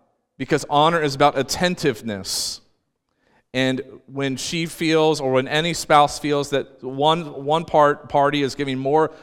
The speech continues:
attention to one thing than the other, cares more about one thing than the other, gives more time, more affection towards one thing than the other, then they begin to feel dishonored. So treat her as valuable, husbands. She's your treasured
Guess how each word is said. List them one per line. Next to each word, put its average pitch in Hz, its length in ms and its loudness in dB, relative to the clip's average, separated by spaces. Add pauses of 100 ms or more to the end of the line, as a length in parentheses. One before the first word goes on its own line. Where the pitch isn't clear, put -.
(100)
attention 151 560 -2
to 143 140 -2
one 147 260 0
thing 151 240 -4
than 139 140 -2
the 139 140 0
other, 139 360 2 (280)
cares 147 360 2
more 143 220 0
about 151 180 4
one 151 200 0
thing 143 200 -6
than 139 140 -2
the 139 140 -2
other, 147 280 0 (200)
gives 139 200 -2
more 143 180 0
time, 160 640 0 (260)
more 143 300 2
affection 156 640 0
towards 143 380 -4
one 139 160 0
thing 147 180 -4
than 139 140 0
the 131 160 -2
other, 143 300 0 (180)
then 131 140 0
they 143 120 2
begin 151 360 -2
to 143 40 0
feel 139 240 -4
dishonored. 120 680 -2 (1300)
So 135 120 -8
treat 160 440 -4
her 147 260 -2
as 123 220 -2
valuable, 127 500 0
husbands. 104 400 -10
She's 127 340 -8
your 113 140 -6
treasured 120 560 -6